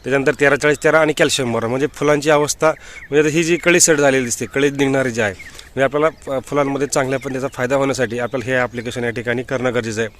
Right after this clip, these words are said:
चांगल्या पद्धतीमध्ये फुलांची संख्या असेल, फुलं जेवढी निघतील त्या पद्धतीमध्ये आपल्याला याचा फायदा चांगल्या पद्धतीने होणार आहे. तर हे ॲप्लिकेशन आपल्याला या ठिकाणी फवारणीच्या माध्यमातून करून घ्या. टाटा बहार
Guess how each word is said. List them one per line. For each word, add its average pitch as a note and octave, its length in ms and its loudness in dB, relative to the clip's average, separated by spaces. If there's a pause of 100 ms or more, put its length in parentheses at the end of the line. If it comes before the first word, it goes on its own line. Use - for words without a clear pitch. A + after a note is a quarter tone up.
(360)
चांगल्या B2+ 280 2
पद्धतीमध्ये C3+ 500 -4 (460)
फुलांची B2+ 240 0
संख्या C3 360 -2
असेल, B2+ 320 -4 (480)
फुलं D#3+ 260 2
जेवढी D#3 220 2
निघतील A#2+ 360 -2 (100)
त्या C3+ 160 0
पद्धतीमध्ये B2 520 -4
आपल्याला A#2+ 160 -2
याचा A#2+ 120 -4
फायदा A#2+ 260 -4
चांगल्या A2+ 280 -4
पद्धतीने G#2 200 -8
होणार G#2 160 -4
आहे. F#2+ 100 -12 (360)
तर C3 60 -6
हे B2+ 140 2
ॲप्लिकेशन C#3 420 0
आपल्याला C3 180 -2
या C3 60 -4
ठिकाणी C3+ 300 -4
फवारणीच्या C3 400 0
माध्यमातून A#2+ 400 -2
करून B2+ 240 -4
घ्या. C3 120 -4 (1200)
टाटा C3+ 220 0
बहार C3+ 240 0